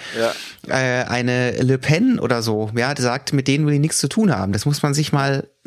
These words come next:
Speaker 2: ähm,
Speaker 1: Ja.
Speaker 2: auf der Zunge oder dieser, äh, äh, dieser Helfferich, ne, ähm,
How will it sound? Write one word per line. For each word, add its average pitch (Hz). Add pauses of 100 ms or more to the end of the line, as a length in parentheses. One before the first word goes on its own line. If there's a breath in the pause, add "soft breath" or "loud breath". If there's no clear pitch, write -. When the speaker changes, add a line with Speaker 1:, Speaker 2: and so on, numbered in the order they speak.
Speaker 2:
ähm, 127
Speaker 1:
Ja. 107 (160)
Speaker 2:
auf -
der 110
Zunge 143
oder 120
dieser, 123 (600 loud breath)
äh, 120
äh, 113
dieser -
Helfferich, 123
ne, 190
ähm, 113